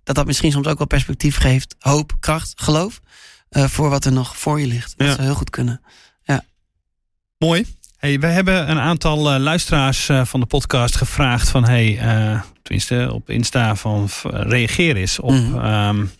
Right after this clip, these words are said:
Speaker 2: eh, het zijn de vragen die je aan, eh, Martijn zou willen stellen." En een van de vragen was: "Met welke B N'er zou jij nog wel eens, eh, willen zingen of wi-, daarvoor willen schrijven?"
Speaker 1: <laughs> Wauw.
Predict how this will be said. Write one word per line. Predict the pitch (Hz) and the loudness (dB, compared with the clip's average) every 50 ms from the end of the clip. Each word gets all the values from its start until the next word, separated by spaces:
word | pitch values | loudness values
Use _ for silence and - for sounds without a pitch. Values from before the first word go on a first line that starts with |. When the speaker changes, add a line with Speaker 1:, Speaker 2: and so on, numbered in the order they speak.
| _ - - - 120 | _ -14 -10 -6 -4
Speaker 2:
eh, | 117 104 101 101 104 101 98 101 104 107 107 - - - - - 127 120 131 | -2 0 0 0 0 0 0 -2 -2 -2 -4 -6 -8 -6 -6 -4 -2 -2 -2
het | 135 131 | -2 0
zijn | - - 123 | 0 0 2
de | 117 113 | 0 0
vragen | - - 160 160 156 - - 135 | -2 -2 0 0 0 0 0 0
die | 120 120 | 2 2
je | 120 120 | 2 2
aan, | 110 95 117 117 110 110 | 0 0 0 0 0 2
eh, | 110 | 2
Martijn | 107 110 113 - 131 113 113 | 0 0 0 0 0 0 2
zou | 104 110 107 | 2 2 2
willen | 107 113 104 107 | 2 0 0 0
stellen." | - - - 165 110 98 - - _ _ _ _ _ _ _ _ _ _ _ _ _ _ - - - | 0 0 0 0 0 0 -4 -6 _ _ _ _ _ _ _ _ _ _ _ _ _ _ -12 -6 -2
En | - 131 135 143 143 - - | 0 2 2 0 0 0 0
een | 147 170 | 0 2
van | 165 170 | 2 2
de | 160 | 2
vragen | 143 160 151 156 147 - | 2 2 0 0 0 0
was: | 143 143 147 - | 0 0 0 0
"Met | - 151 143 127 | 0 0 0 0
welke | 156 160 143 147 | 0 0 0 0
B | 135 | 0
N'er | 143 143 147 160 170 156 139 | 0 0 2 2 2 2 2
zou | - - 135 139 | 2 2 2 2
jij | 135 | 2
nog | 131 131 123 | 2 0 0
wel | 135 131 | 0 0
eens, | 131 120 - - - - | 0 0 -2 -6 -6 -4
eh, | - 131 127 123 120 117 117 117 117 120 113 107 | 0 0 2 2 2 2 2 0 0 0 0 0
willen | 120 127 117 113 113 - | 0 0 0 0 -2 -2
zingen | - - - - 170 151 104 90 | -4 -4 0 2 2 2 2 0
of | - 87 98 | 0 -2 0
wi-, | 104 113 107 101 | 0 0 0 0
daarvoor | 104 110 104 - - 117 107 | 0 0 0 0 0 0 0
willen | 107 104 101 | 0 0 0
schrijven?" | - - - 165 180 151 101 80 92 - _ _ _ _ _ - | 0 0 0 0 0 0 0 -2 -4 -8 _ _ _ _ _ -12
Speaker 1:
<laughs> | - - - - 113 101 - 107 110 - - - - - - - - - - _ | -8 -2 0 2 2 2 2 0 -2 -4 -12 -20 -18 -20 -20 -20 -20 -20 -10 _
Wauw. | - 185 190 147 127 113 | -2 -2 0 0 -2 -6